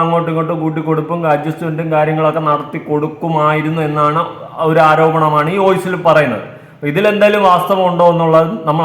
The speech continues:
അന്വേഷിക്കേണ്ടിയിരിക്കുന്നു. ക്രൈം ബ്രാഞ്ച് എന്തായാലും തക്കതായ അന്വേഷണം നടത്തണം ഈ കേസിൽ. കാരണം പതിനാറാം വയസ്സിൽ ഒരു പെൺകുട്ടിയെ കൊണ്ടുപോയി മറ്റുള്ളവന്മാർക്ക് കാഴ്ച വച്ചിരുന്ന് പറഞ്ഞു കഴിഞ്ഞാൽ അതിന്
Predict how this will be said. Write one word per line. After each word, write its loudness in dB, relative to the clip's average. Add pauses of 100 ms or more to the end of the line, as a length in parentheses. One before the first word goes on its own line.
അന്വേഷിക്കേണ്ടിയിരിക്കുന്നു. -4 (100)
ക്രൈം 0
ബ്രാഞ്ച് 0
എന്തായാലും 0
തക്കതായ 2
അന്വേഷണം -2
നടത്തണം 0
ഈ -6
കേസിൽ. -6 (680)
കാരണം 2 (340)
പതിനാറാം 4
വയസ്സിൽ 2
ഒരു -2
പെൺകുട്ടിയെ 0
കൊണ്ടുപോയി 0
മറ്റുള്ളവന്മാർക്ക് 2
കാഴ്ച 2
വച്ചിരുന്ന് 0
പറഞ്ഞു 2
കഴിഞ്ഞാൽ 2 (400)
അതിന് 0